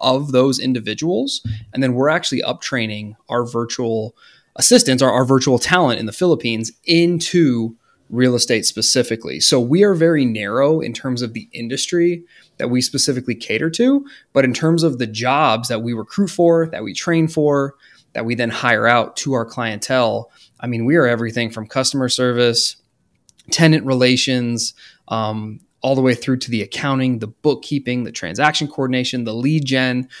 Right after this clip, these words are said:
So we truly do cover everything end to end in terms of the actual skill sets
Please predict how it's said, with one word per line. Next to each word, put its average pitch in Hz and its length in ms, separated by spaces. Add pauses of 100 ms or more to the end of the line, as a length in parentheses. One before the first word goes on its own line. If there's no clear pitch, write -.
So - 160
we 143 200
truly 165 500
do 123 260
cover 113 420
everything 113 640 (380)
end 131 220
to - 180
end 131 340
in 117 140
terms 127 280
of 113 120
the 113 120
actual 110 340
skill 139 360
sets - 560